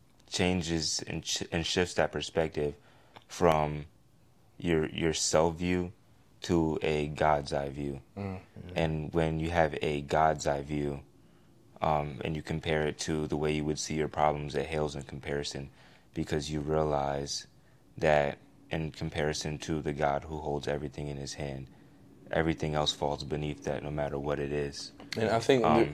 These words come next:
Speaker 1: not
Speaker 2: go
Speaker 1: only, oh, sorry about
Speaker 2: No,
Speaker 1: that.
Speaker 2: no, go ahead, go ahead.
Speaker 1: Yeah, not only the,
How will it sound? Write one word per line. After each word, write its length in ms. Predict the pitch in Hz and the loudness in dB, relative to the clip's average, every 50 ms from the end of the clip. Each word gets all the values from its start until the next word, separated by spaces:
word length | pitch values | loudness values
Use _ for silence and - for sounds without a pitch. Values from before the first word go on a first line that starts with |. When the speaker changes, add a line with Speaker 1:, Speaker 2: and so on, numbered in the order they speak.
| 78 82 | -4 0
Speaker 1:
not 160 | 80 78 80 | 2 4 6
Speaker 2:
go 60 | 80 | 6
Speaker 1:
only, 320 | 78 78 76 78 73 67 - | 6 4 2 0 -2 0 4
oh, 100 | - 82 | 4 4
sorry 240 | 78 - 82 78 78 | 6 8 6 6 6
about 180 | 67 71 71 - - - - | 6 2 0 -2 -4 2 10
Speaker 2:
No, 220 | 147 165 127 92 90 | 12 12 12 12 12
Speaker 1:
that. 60 | 98 | 12
Speaker 2:
no, 180 | 135 165 127 101 | 12 12 12 12
go 140 | 123 139 | 12 12
ahead, 120 | - 113 113 | 10 10 10
go 60 | 147 | 8
ahead. 140 | 143 92 85 | 6 8 8
Speaker 1:
Yeah, 280 | 85 76 - - 69 | 8 6 6 4 8
not 140 | 85 92 98 | 10 12 12
only 200 | 101 98 98 92 | 12 10 8 10
the, 280 | 85 85 80 78 - | 12 12 12 12 10